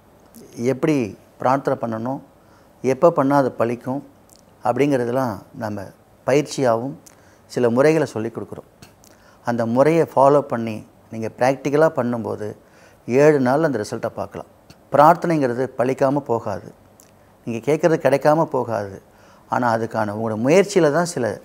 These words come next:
தவறுகளோ, குறைகளோ இருக்க வாய்ப்பு உண்டு. அந்த முறை தெரிஞ்சு பண்ணினோம்னா ரிசல்ட் கண்டிப்பா உண்டு. ஆனா, என்ன வேண்டினாலும்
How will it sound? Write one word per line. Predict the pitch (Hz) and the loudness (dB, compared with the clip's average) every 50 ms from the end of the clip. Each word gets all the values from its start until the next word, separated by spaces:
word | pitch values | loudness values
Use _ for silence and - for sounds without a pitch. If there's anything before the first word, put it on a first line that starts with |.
| - - | -6 0
தவறுகளோ, | 123 123 127 135 139 135 131 123 123 - | 2 2 4 4 2 2 0 -2 -2 -2
குறைகளோ | 117 117 110 120 120 113 104 95 - - - - - - - _ _ _ _ _ - | -4 -4 -4 -4 -4 -4 -6 -8 -10 -18 -20 -20 -20 -20 -20 _ _ _ _ _ -4
இருக்க | 123 123 - 123 | -4 -2 0 2
வாய்ப்பு | 110 110 113 117 110 - 107 | 4 4 4 2 0 -6 -8
உண்டு. | 95 98 95 - - _ _ _ - _ - - - _ _ _ _ _ - | -10 -10 -10 -12 -16 _ _ _ -20 _ -20 -20 -20 _ _ _ _ _ -6
அந்த | - 113 117 117 110 107 | -4 -4 -2 -4 -6 -6
முறை | 110 117 139 160 196 220 196 | -4 0 2 6 6 6 4
தெரிஞ்சு | - 190 185 202 208 208 196 - | 4 2 2 2 2 0 0 0
பண்ணினோம்னா | 151 139 131 123 113 107 120 156 202 254 254 214 - - _ _ _ _ _ _ _ _ _ - | 0 0 0 -2 -2 -4 -4 -6 -6 -6 -8 -10 -16 -20 _ _ _ _ _ _ _ _ _ -6
ரிசல்ட் | 120 - 143 139 135 - | -6 -2 -2 -2 -2 -2
கண்டிப்பா | - 107 104 107 104 107 110 104 | -4 -4 -6 -6 -6 -6 -6 -8
உண்டு. | 98 98 98 - - - _ _ _ - - - - - - _ _ _ _ _ - | -8 -8 -12 -14 -18 -20 _ _ _ -20 -20 -20 -20 -20 -20 _ _ _ _ _ -8
ஆனா, | 113 110 117 117 120 - - - _ - | -6 -4 -4 -4 -6 -8 -14 -18 _ -8
என்ன | 123 117 123 127 147 160 170 185 170 | -2 2 2 4 4 4 2 2 2
வேண்டினாலும் | 135 135 135 139 135 135 131 123 123 127 143 165 - | 2 2 2 2 0 2 2 2 2 0 -2 -4 -8